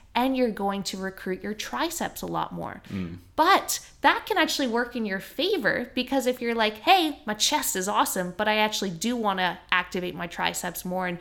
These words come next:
Speaker 1: work my triceps more," you actually could purposely do some pre-fatiguing and
Speaker 2: Yeah.
Speaker 1: some chest work before a bench, and then that way you are going to get more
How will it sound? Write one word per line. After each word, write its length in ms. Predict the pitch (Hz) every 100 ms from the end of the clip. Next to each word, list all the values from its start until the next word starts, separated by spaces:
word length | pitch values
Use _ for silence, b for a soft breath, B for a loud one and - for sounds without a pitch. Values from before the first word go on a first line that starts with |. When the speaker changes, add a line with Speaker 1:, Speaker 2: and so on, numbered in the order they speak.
| B -
Speaker 1:
work 220 | 202 202
my 100 | 196
triceps 540 | 180 175 175 180 170 -
more," 240 | 175 185 B B -
you 80 | 254
actually 280 | 262 294
could 340 | 254 - 240 -
purposely 500 | 233 247 247 - 214
do 380 | 170 - 233 254
some 420 | 262 214 185 190 -
pre-fatiguing 800 | - 208 196 - 175 180 180 208 233
and 100 | 170
Speaker 2:
Yeah. 40 |
Speaker 1:
some 180 | - 185
chest 400 | - 190 190 -
work 220 | 190 185
before 300 | 190 - 190
a 40 |
bench, 380 | 170 170 196 247 B B B
and 140 | - 226
then 100 | 220
that 220 | 220 226
way 80 | 214
you 180 | 208 214
are 180 | 202 208
going 240 | 214 208
to 100 | 190
get 240 | 190 196 185
more 300 | 185 180